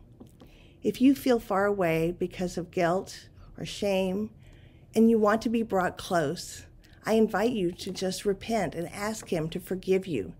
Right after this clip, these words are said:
and make you his child, and he will draw you close. Secondly, perhaps as you were listening,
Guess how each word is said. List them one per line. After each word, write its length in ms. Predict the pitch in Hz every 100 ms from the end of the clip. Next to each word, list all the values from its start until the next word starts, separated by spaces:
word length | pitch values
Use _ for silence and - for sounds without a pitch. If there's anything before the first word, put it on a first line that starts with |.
| - - - -
and 180 | 196 185
make 260 | 185 190
you 100 | 214
his 260 | 190 175 -
child, 560 | - 143 139 156 - - - - - - -
and 140 | 180
he 140 | 175 226
will 160 | 208
draw 260 | 196 170 143
you 200 | 160 170
close. 680 | 170 - 147 170 - - - - - - - - - - - - - - -
Secondly, 800 | - - 240 226 233 160 170 165
perhaps 500 | 196 190 196 226 -
as 180 | 247 220
you 100 | 220
were 140 | 196 175
listening, 640 | 170 165 - 151 147 185